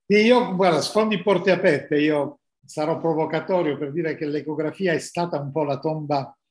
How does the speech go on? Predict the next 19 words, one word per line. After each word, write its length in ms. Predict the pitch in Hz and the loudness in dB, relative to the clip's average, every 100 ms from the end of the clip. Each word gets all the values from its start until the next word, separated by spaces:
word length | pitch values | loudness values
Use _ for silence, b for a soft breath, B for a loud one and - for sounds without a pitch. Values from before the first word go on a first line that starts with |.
| _ | _
del 300 | _ 127 127 | _ -4 -4
pediatra, 640 | - 123 151 160 123 127 117 b b b | -2 0 2 2 0 -4 -10 b b b
perché 460 | - 127 160 - - | -12 -4 -4 -4 -14
se 240 | - 214 | -4 4
un 240 | 254 262 - | 4 4 2
pediatra 640 | 220 185 196 160 131 139 143 | 2 4 6 6 4 2 2
deve 260 | 147 147 | 2 0
chiedere 420 | 151 220 226 180 | 0 -2 2 2
l'ecografia, 960 | 147 156 170 151 147 139 - 185 135 - _ _ | 0 -2 -2 -2 -2 -4 -6 -4 -4 -4 _ _
come 200 | 139 139 | -8 -8
spesso 480 | 135 - 220 - 175 | -8 -6 -6 -4 -6
succede, 880 | - 165 - - 147 127 123 - _ | -6 -10 -8 -4 -2 -2 -4 -10 _
se 180 | - 139 | -12 -6
quel 180 | 147 139 | -4 -4
fegato 380 | 196 185 143 147 | 0 2 2 0
è 60 | |
ingrossato 540 | 135 135 143 - 165 143 | -2 -2 -4 -2 -2 -2
oppure 280 | 143 190 180 | -4 -4 0
no, 440 | 143 139 - - | 0 0 -4 -18